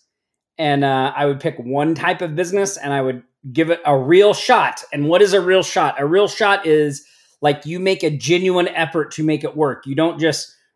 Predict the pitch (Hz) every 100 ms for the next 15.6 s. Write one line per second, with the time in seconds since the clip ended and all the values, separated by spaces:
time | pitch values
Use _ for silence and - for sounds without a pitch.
0 | - 160 156 185 175 170 160 165 160 165
1 | 151 156 151 143 147 139 131 143 143 143
2 | 135 156 143 139 139 147 139 139 139 135
3 | 135 139 127 123 120 127 135 - 107 113
4 | - _ _ _ - 151 151 147 185 196
5 | 185 170 156 - 165 156 151 139 135 131
6 | 127 156 143 117 _ _ _ _ 175 170
7 | - _ - 165 226 254 247 208 202 220
8 | 180 170 151 156 175 185 180 165 139 175
9 | 170 156 - 147 135 151 160 147 156 143
10 | - 208 165 175 202 - 233 226 220 175
11 | 247 233 143 104 127 196 220 165 139 _
12 | _ _ 190 147 - 208 254 254 175 156
13 | 147 160 160 165 208 160 151 151 175 165
14 | 151 147 139 - 160 147 - 120 - 139
15 | - 202 185 147 131